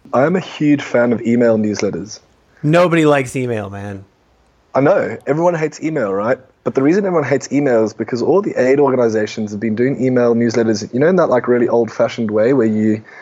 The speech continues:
Speaker 1: have the big pictures and it's, like, this blurb of just boring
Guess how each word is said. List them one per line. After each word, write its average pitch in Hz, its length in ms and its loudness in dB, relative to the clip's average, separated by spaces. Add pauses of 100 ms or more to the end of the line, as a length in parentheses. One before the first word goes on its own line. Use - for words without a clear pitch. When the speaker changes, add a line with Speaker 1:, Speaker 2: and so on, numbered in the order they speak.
(160)
Speaker 1:
have 104 160 0
the 104 60 -2
big 110 240 -2
pictures 113 640 0
and 98 100 0
it's, - 180 -6
like, 98 200 0
this - 260 -4 (440)
blurb 120 280 4
of 107 140 0
just 104 300 -4
boring 104 640 0